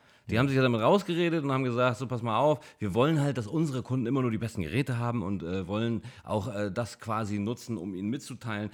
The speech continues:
Speaker 1: es ist an der Zeit, sich vielleicht für ein neues <laughs> iPhone zu interessieren.“ So, weißt du? Das ist halt so, wie es heute, äh, funktioniert. Das haben sie zum Anlass genommen und haben gesagt, „Okay, es ist raus, scheiße, aber gut, dann wollen wir die Kunden jetzt, äh, nicht mehr, äh, zu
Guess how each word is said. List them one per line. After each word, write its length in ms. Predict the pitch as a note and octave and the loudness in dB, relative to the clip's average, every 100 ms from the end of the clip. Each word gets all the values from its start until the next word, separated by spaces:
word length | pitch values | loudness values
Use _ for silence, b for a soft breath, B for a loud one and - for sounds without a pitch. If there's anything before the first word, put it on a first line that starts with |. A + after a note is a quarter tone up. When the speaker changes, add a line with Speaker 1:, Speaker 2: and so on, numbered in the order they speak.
| D#3 | -10
Speaker 1:
es 140 | - A2 | -8 -4
ist 140 | C3 | -2
an 80 | B2 | -2
der 100 | G2+ | -2
Zeit, 220 | - A2+ | -2 -4
sich 100 | F2+ | -4
vielleicht 260 | F#2 G2 G2 | -6 -6 -6
für 120 | G2 | -4
ein 40 | |
neues 300 | F2 F2+ F#2 | -2 -2 -4
<laughs> 0 | |
iPhone 240 | F2 G#2+ G#2+ | -4 -2 -2
zu 140 | - | -4
interessieren.“ 560 | E2 - C#3+ - - A#2 C3 | -8 -4 -6 -4 -4 -4 -4
So, 240 | - B2+ - - - | -6 -6 -6 -8 -8
weißt 220 | - - | -10 -8
du? 40 | B2+ - - F3 G#3+ G3+ F#3+ E3+ D3 | -10 -10 -4 0 0 0 -2 -6 -6
Das 180 | - F#3+ | 2 2
ist 160 | G3 F#3 | 2 2
halt 220 | F#3 E3+ | 4 4
so, 120 | E3+ | 4
wie 60 | D#3 | 2
es 100 | D3 | 2
heute, 440 | D3 C3+ C3 - | 2 2 -2 -4
äh, 40 | A#2 | 0
funktioniert. 540 | B2+ A2+ G#2+ F#2+ F2 G#2+ | 0 0 0 -2 -2 -2
Das 80 | D3+ | 2
haben 100 | F#3 | 2
sie 80 | D3+ | 0
zum 160 | C#3 B2+ | -2 2
Anlass 320 | E3+ F3 B2 | 4 4 4
genommen 400 | B2 A#2+ C#3 F3+ | 0 2 2 2
und 80 | C3 | 2
haben 120 | C3+ | 2
gesagt, 180 | B2 A#2+ | 2 0
„Okay, 200 | - D#3 | 4 2
es 100 | A#2+ | 2
ist 120 | A2+ | 2
raus, 400 | A#2+ D3+ A3+ - | 6 6 6 0
scheiße, 520 | - C3 E3+ - B3+ - B B | 4 6 4 0 -6 -8 B B
aber 100 | C#3 | 8
gut, 120 | D#3 | 10
dann 80 | B2+ | 8
wollen 160 | D#3 | 8
wir 60 | E3+ | 6
die 60 | D#3+ | 6
Kunden 280 | D#3+ D#3 | 6 4
jetzt, 260 | C#3+ C#3+ - F2 | 4 2 -4 -2
äh, 320 | A#2+ B2 A#2+ | 4 6 8
nicht 200 | B2 B2+ | 6 6
mehr, 640 | C3+ B2 A#2 A2+ F#2 A2 A2 | 6 8 8 6 6 4 2
äh, 40 | |
zu 300 | - A2+ G2 | 2 0 0